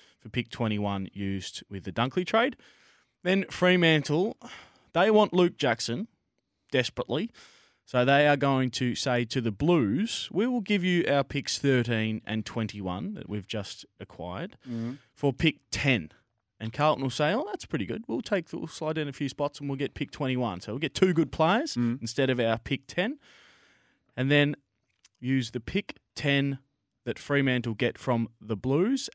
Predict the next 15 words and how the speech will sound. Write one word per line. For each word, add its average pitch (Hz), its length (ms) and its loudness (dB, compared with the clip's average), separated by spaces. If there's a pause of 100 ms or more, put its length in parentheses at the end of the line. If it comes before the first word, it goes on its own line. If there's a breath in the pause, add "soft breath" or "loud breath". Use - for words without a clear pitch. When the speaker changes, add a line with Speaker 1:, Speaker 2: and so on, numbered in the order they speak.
Speaker 1:
and 147 400 4
a 131 140 2
future 131 420 -2
first 123 400 -2
round 117 380 0
selection 127 680 -6
for 117 220 -4
Luke 120 380 -2 (280)
Jackson. - 460 -6 (1700)
So 127 160 6
they're 139 120 10
Speaker 2:
Right. 180 100 10
Speaker 1:
in 208 100 8
the 190 80 6
ten. 117 400 2